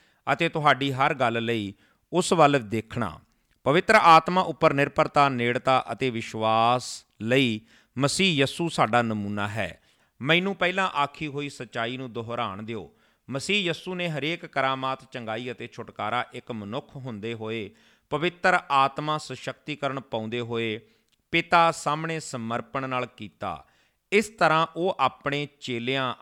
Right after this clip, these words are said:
ਅਤੇ ਕਲੀਸਿਆ ਸਾਹਮਣੇ ਨਮੂਨਾ ਬਣਿਆ ਕਿ ਕਿਵੇਂ ਜੀਵਨ ਅਤੇ ਸੇਵਕਾਈ ਲਈ ਪਵਿੱਤਰ ਆਤਮਾ ਉੱਪਰ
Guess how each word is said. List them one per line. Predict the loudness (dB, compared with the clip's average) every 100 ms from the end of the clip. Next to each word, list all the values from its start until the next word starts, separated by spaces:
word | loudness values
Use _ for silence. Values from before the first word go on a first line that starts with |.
| -8
ਅਤੇ | -6 -8
ਕਲੀਸਿਆ | -6 -8 -8 -10 -8 -8
ਸਾਹਮਣੇ | -6 -8 -6 -6
ਨਮੂਨਾ | -6 -6 -4 2 4
ਬਣਿਆ | 4 0 -6 -12 _ _ _
ਕਿ | -2 -2
ਕਿਵੇਂ | 2 4 4 2
ਜੀਵਨ | 0 -4 -2 -2 -2
ਅਤੇ | -4 -2
ਸੇਵਕਾਈ | -2 -2 -2 0 0 2
ਲਈ | -2
ਪਵਿੱਤਰ | -2 -4 -2 -2
ਆਤਮਾ | 0 -2 -2 -4
ਉੱਪਰ | -6 -8 -4 -2 -2